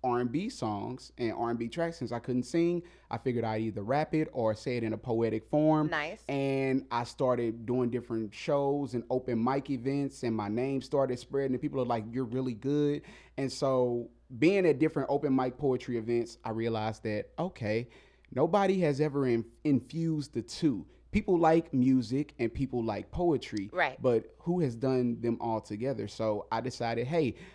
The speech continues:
Speaker 1: I'm big on innovation. You know, I'm a business man. I, I like to see things and, and do things that haven't been done yet.
Speaker 2: Yeah.
Speaker 1: And so I was like,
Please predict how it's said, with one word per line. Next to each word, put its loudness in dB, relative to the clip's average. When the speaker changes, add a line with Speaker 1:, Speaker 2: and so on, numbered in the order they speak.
Speaker 1:
I'm 0
big 6
on 2
innovation. 0
You -2
know, 0
I'm 0
a 0
business -4
man. 0
I, -6
I -6
like -6
to -6
see -8
things -2
and, -2
and -4
do -2
things -4
that -8
haven't -10
been -12
done -4
yet. -2
Speaker 2:
Yeah. 2
Speaker 1:
And -2
so 2
I -4
was -6
like, -6